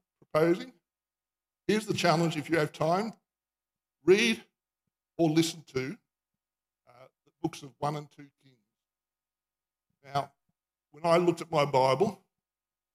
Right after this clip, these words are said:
that's about sixty pages. Now, I'm not saying study every word, I'm saying listen to it. It's about,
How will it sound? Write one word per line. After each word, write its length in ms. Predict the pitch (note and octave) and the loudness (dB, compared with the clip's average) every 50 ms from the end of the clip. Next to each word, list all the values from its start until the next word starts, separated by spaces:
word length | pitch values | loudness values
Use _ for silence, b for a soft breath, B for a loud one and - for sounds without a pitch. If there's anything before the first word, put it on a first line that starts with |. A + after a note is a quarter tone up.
| _ _ _ - | _ _ _ -10
that's 140 | D3 C#3+ - | -8 -4 0
about 180 | C#3+ C#3 C#3+ | 0 0 0
sixty 320 | - - D#3 C#3+ - - C#3+ | 0 -4 -14 -14 -16 -20 -14
pages. 460 | - - C3+ B2 B2 A2 - _ _ _ _ _ _ _ _ _ _ _ _ _ _ _ _ _ _ _ _ _ _ _ _ - | -8 -4 -4 -4 -4 -6 -10 _ _ _ _ _ _ _ _ _ _ _ _ _ _ _ _ _ _ _ _ _ _ _ _ -4
Now, 160 | C#3 C#3+ D#3 | -4 -2 -2
I'm 120 | B2+ C#3 C#3+ | -2 -2 -2
not 180 | E3+ F#3+ - | -2 -2 -4
saying 420 | - - F#3+ F3 E3+ D3+ D#3 D#3 D3 - | -4 -2 0 0 0 0 -2 -4 -8 -14
study 480 | - - - D#3 D#3 D#3 D3 D3 D3 _ _ - | -18 -8 -4 -4 -4 -2 -4 -8 -10 _ _ -4
every 220 | C#3+ C#3+ C3+ C#3+ C3+ | -4 -4 -6 -8 -8
word, 340 | B2+ - B2+ C3 E3+ F#3 D3+ | -4 -2 -2 0 0 0 -2
I'm 100 | C#3+ C#3 | -4 -6
saying 360 | - - D3+ C3+ B2+ C3 B2+ - B2+ B2 C#3+ | -8 -10 -10 -8 -8 -10 -14 -20 -14 -10 -8
listen 240 | F3+ D#3+ - - - - | -6 -6 -6 -8 -12 -14
to 80 | - | -20
it. 120 | G#2+ _ _ _ _ _ _ - _ _ _ _ - | -20 _ _ _ _ _ _ -20 _ _ _ _ -12
It's 140 | D#3 - - | -10 -8 -8
about, 580 | E3 C3+ - D3+ E3 F3+ F#3 G3+ G#3+ - - | -8 -4 0 0 2 2 2 2 0 -2 -8